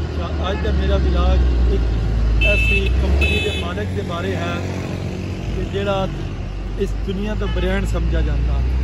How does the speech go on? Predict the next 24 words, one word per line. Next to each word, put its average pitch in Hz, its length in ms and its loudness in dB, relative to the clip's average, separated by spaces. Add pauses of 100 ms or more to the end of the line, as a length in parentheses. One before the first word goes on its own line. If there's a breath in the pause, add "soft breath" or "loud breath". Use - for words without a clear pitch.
(800)
कोई 190 140 0 (160)
आम 202 300 0
शख्सियत 202 540 0
या 196 120 0 (160)
आम 202 240 -2 (100)
शख्स 202 300 -2
ना, 196 100 -2 (160)
लेकिन 202 300 -2
उसने 202 180 -4
अपनी 202 320 -6
मेहनत 208 420 -4
के 190 80 -4 (120)
बल 196 140 -4 (100)
बोते 175 320 -4
उत्ते 180 260 -4 (720)
अपनी 208 280 -2 (360)
कंपनी 220 400 -4
नू 208 140 -4 (100)
पूरी 214 220 -4 (100)
दुनिया 226 400 -2
के 202 140 -2 (340)
अंदर 190 260 -2 (120)
ब्रांड 170 300 -2
बनाया। 147 360 -6